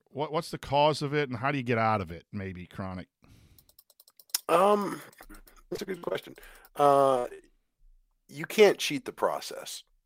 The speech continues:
Speaker 2: You, you, you can't, you just can't. Uh, you can't in any aspect in life, especially in basketball.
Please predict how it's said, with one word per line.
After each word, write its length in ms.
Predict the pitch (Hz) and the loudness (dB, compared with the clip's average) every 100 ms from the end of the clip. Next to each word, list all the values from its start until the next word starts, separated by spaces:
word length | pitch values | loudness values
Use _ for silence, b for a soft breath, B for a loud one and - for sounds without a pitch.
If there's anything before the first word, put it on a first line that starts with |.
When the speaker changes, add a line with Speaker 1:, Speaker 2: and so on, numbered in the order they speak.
| _ _ _ _ _ _ _ _ | _ _ _ _ _ _ _ _
Speaker 2:
You, 100 | 113 | -18
you, 240 | - 131 123 | -10 -8 -6
you 200 | 120 110 | -6 -6
can't, 240 | - - | -4 -4
you 120 | 107 | -2
just 200 | 104 110 | 0 0
can't. 280 | - - - - - | 2 0 -2 -12 -8
Uh, 40 | |
you 200 | 87 85 98 | -8 -8 -6
can't 340 | - 110 92 | 0 0 2
in 160 | 92 - | -4 -4
any 240 | 120 104 | -2 0
aspect 420 | 98 92 - 92 | 0 -2 -4 -4
in 80 | 85 | -4
life, 280 | 80 82 - | -6 -8 -8
especially 440 | - 90 90 87 | -8 -4 -4 -4
in 80 | 87 | -6
basketball. 720 | 80 73 76 - 73 69 69 | -6 -6 -6 -8 -6 -4 -6